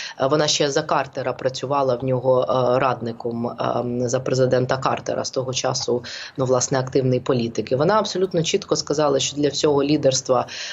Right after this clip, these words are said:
е, демократичної партії Україна є абсолютним пріоритетом, в тому числі supplemental, е, м, оцей пекедж, да, тобто або там доп-, пакет допомоги,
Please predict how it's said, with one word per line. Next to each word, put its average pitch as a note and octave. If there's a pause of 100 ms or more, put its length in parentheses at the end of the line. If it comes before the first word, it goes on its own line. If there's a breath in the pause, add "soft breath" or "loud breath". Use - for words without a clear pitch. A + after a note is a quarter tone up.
(120)
е, B2+
демократичної C3+
партії F3+
Україна C#3
є C#3 (240 loud breath)
абсолютним C3+
пріоритетом, B2+
в -
тому D3
числі D3+
supplemental, B2 (400 loud breath)
е, A#2+
м, B2
оцей B2+
пекедж, G3
да, E3
тобто A#2+
або B2+
там A#2
доп-, -
пакет C3
допомоги, D3+